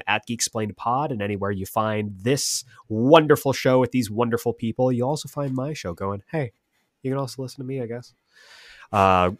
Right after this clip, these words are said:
as we are recording right now, we are currently in the middle of Ultimate Junevasion, where I've dedicated the, uh, entire month of June to the Ultimate Universe, for better and for worse. And I, I just, you know,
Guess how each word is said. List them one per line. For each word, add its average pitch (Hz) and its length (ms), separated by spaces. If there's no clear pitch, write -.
as 131 360
we 123 140
are 117 160
recording 117 500
right 117 220
now, 113 260
we 110 120
are 95 80
currently 117 420
in 107 80
the 101 80
middle 110 260
of 95 180
Ultimate 127 420
Junevasion, 127 960
where 107 120
I've 104 240
dedicated 113 640
the, 107 300
uh, 98 140
entire 120 320
month 120 180
of 101 80
June 110 300
to 120 60
the 98 120
Ultimate 104 320
Universe, 110 500
for - 180
better 104 440
and 170 180
for 87 160
worse. 139 440
And 107 480
I, 135 460
I 113 140
just, - 500
you 117 100
know, 165 360